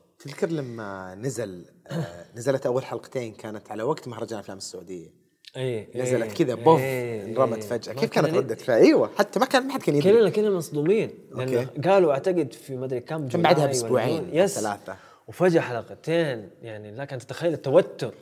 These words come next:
Speaker 1: مم.
Speaker 2: ودخلنا كذا إنه إيه، ليه؟
Speaker 1: لحظة،
Speaker 2: وإيه؟
Speaker 1: أنت ما شفت
Speaker 2: أنا،
Speaker 1: أي
Speaker 2: أنا
Speaker 1: شيء
Speaker 2: سمعت.
Speaker 1: قبل؟
Speaker 2: لا.
Speaker 1: لا، لا، ما شفت أش-، يعني قبل ما ينزل. ما
Speaker 2: لا،
Speaker 1: شفت
Speaker 2: لا، ما
Speaker 1: درافتس،
Speaker 2: شفت.
Speaker 1: ما شفت شيء.
Speaker 2: لا، لا، لا.
Speaker 1: بس على ال-، هذا تعال شوف أدائك
Speaker 2: لا،
Speaker 1: في الكاميرا
Speaker 2: لا،
Speaker 1: بس.
Speaker 2: لا. آه، شفت، آه، وقت التصوير،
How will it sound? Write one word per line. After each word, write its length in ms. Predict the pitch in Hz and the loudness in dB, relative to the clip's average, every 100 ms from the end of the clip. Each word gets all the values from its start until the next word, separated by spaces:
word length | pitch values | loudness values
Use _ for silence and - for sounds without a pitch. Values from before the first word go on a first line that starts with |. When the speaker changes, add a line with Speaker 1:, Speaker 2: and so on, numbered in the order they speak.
| - _ - | -20 _ -20
Speaker 1:
مم. 160 | 117 117 | -18 -14
Speaker 2:
ودخلنا 920 | 120 120 123 120 123 127 165 180 147 | -12 -8 -6 -4 -6 -6 -2 -2 -2
كذا 300 | 113 156 156 | -4 -4 -4
إنه 360 | 127 123 117 147 | -4 -6 -8 -6
إيه، 180 | 185 - | -8 -6
ليه؟ 440 | 139 202 190 147 - | -2 0 0 -4 -2
Speaker 1:
لحظة، 160 | 147 165 | -2 -2
Speaker 2:
وإيه؟ 100 | 127 | -2
Speaker 1:
أنت 100 | 151 | 0
ما 120 | 160 | 0
شفت 480 | - 202 - - - - | 0 -4 -4 -16 -18 -8
Speaker 2:
أنا، 180 | 180 170 | -4 2
Speaker 1:
أي 80 | 143 | 2
Speaker 2:
أنا 20 | |
Speaker 1:
شيء 240 | 165 160 | 4 4
Speaker 2:
سمعت. 360 | 220 214 - - | 6 4 2 -6
Speaker 1:
قبل؟ 140 | 135 | -6
Speaker 2:
لا. 60 | 165 | 0
Speaker 1:
لا، 60 | |
لا، 80 | 143 | 2
ما 120 | 143 | 4
شفت 280 | 165 226 - | 2 0 -6
أش-، 260 | 127 - - | -8 -8 -6
يعني 380 | 107 120 107 - | -4 -4 -8 -2
قبل 200 | 143 147 | 2 4
ما 100 | 139 | 2
ينزل. 380 | 135 143 - 92 - _ _ - | 0 0 -2 -10 -14 _ _ -6
ما 80 | 120 | -2
Speaker 2:
لا، 60 | |
Speaker 1:
شفت 120 | 135 131 | 2 2
Speaker 2:
لا، 100 | 117 | 2
ما 60 | |
Speaker 1:
درافتس، 360 | 131 135 143 123 | 4 4 4 2
Speaker 2:
شفت. 180 | 127 135 | -4 -2
Speaker 1:
ما 120 | 139 | -4
شفت 240 | 131 - | -6 -8
شيء. 240 | - 160 127 | 0 2 2
Speaker 2:
لا، 180 | 127 | 0
لا، 60 | 117 | 0
لا. 60 | 107 | 2
Speaker 1:
بس 220 | 143 127 | 2 2
على 160 | 120 | 0
ال-، 400 | 113 107 104 92 | 0 -2 -8 -4
هذا 200 | 127 147 | 2 4
تعال 240 | 123 107 107 | 2 -2 -4
شوف 240 | 117 - | -6 -8
أدائك 340 | - 107 107 135 | -4 0 2 0
Speaker 2:
لا، 100 | 139 | -2
Speaker 1:
في 80 | |
الكاميرا 280 | 131 123 101 | -2 -4 -4
Speaker 2:
لا، 60 | 92 | -2
Speaker 1:
بس. 220 | 110 104 | -2 -4
Speaker 2:
لا. 240 | - 120 | -10 -10
آه، 40 | 117 | -8
شفت، 400 | - 151 - 143 | -2 -2 -2 0
آه، 320 | 123 117 110 | 0 0 -2
وقت 220 | 139 143 | -2 -2
التصوير، 800 | - - 117 - 156 156 165 175 | -6 -12 -10 -4 -2 0 0 -2